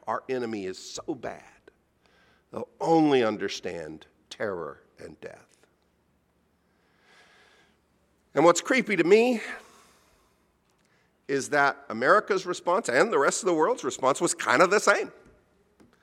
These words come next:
These enemies are so bad that the only thing, only response we can think of is to rain answering terror and death down on them.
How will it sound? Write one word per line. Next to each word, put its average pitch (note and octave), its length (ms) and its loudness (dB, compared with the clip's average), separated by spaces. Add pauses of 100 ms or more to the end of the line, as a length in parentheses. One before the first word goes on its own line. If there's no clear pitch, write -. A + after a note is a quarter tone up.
(260)
These D#4+ 300 8
enemies G3+ 400 8
are C3+ 100 4
so B2+ 220 2
bad A2 460 4 (240)
that D3+ 160 4
the E3+ 140 10
only F#3+ 260 10
thing, F3 360 4 (120)
only A3 260 10
response G3 540 4
we C4 200 2
can C#4 220 -2
think D3+ 320 0
of - 400 -12 (960)
is E3+ 220 8
to F#3+ 120 8
rain F#3 520 12 (260)
answering G#3 640 8
terror C#3+ 420 6
and C#3 140 2
death D3 260 6
down E3+ 220 10
on F3 160 8
them. C4+ 180 2